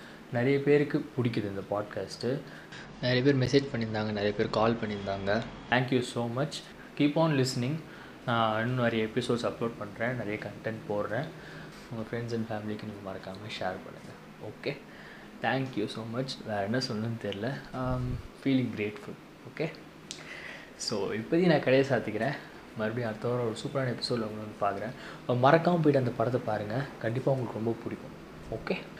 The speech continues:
பார்த்துட்டு எப்படி இருக்குன்னு சொல்லுங்க. ஓகே, <laughs> so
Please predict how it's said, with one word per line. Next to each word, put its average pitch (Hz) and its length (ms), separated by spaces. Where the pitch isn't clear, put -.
பார்த்துட்டு 127 280
எப்படி 113 180
இருக்குன்னு 104 320
சொல்லுங்க. 92 240
ஓகே, 165 180
<laughs> - 480
so - 380